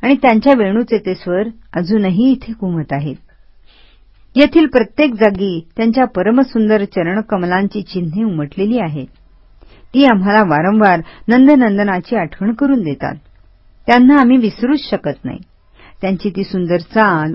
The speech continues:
उन्मुक्त हास्य, विलासपूर्ण पाहणे आणि मधुर वाणी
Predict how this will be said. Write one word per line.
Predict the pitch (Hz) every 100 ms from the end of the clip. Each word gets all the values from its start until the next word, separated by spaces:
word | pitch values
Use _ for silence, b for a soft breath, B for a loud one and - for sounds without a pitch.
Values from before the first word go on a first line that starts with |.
| -
उन्मुक्त | 196 220 220 -
हास्य, | 220 190 233 247 - 170 156
विलासपूर्ण | 180 226 254 - 190 185 226
पाहणे | 208 185 214 240 190 B B -
आणि | 226
मधुर | 202 180 202 277
वाणी | 196 160 160 151